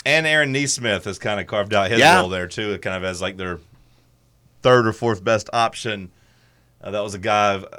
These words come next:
Speaker 1: out of Vandy, right, that went to Boston. And
Speaker 2: Yeah, he was part of the Brogdon deal.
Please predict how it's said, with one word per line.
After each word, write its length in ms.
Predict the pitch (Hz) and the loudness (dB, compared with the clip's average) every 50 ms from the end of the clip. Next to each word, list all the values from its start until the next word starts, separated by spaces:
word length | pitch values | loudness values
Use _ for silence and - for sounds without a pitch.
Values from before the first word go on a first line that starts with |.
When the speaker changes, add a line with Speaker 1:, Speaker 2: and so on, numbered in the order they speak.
| - | -12
Speaker 1:
out 120 | - 98 95 | -10 -8 -8
of 80 | 90 | -2
Vandy, 360 | 92 107 113 113 104 95 90 92 | 0 0 0 0 0 -2 -2 -2
right, 240 | 95 98 104 98 | -2 -2 -2 -4
that 200 | 95 98 95 85 | -6 -8 -10 -8
went 160 | 101 104 98 82 | -10 -10 -10 -10
to 80 | 87 | -4
Boston. 460 | 85 104 107 110 113 104 - - 113 | 0 2 6 6 6 6 4 2 2
And 480 | 107 110 107 101 92 87 87 82 69 - _ _ - | 2 4 4 2 0 0 -4 -6 -8 -12 _ _ -12
Speaker 2:
Yeah, 280 | - 76 71 71 76 | -8 -6 -6 -6 -6
he 60 | 85 82 | -6 -8
was 100 | - - | -10 -6
part 180 | - 85 78 | -6 -4 -4
of 60 | 67 | -4
the 80 | 64 69 | -8 -10
Brogdon 520 | 69 82 80 82 82 85 85 87 85 85 | -10 -8 -8 -8 -8 -8 -10 -14 -14 -14
deal. 360 | 82 85 82 82 87 92 92 | -12 -12 -10 -10 -12 -12 -14